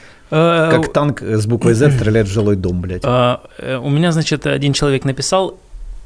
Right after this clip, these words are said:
Speaker 1: э, такую штуку, значит, говорит: "Слушай, ты вот, э,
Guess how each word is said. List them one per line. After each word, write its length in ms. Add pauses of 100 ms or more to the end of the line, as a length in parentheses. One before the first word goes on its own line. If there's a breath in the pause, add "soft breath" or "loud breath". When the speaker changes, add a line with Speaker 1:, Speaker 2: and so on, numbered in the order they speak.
Speaker 1:
э, 140
такую 380
штуку, 300 (180)
значит, 300
говорит: 220 (160)
"Слушай, 420 (460)
ты 100
вот, 240
э, 480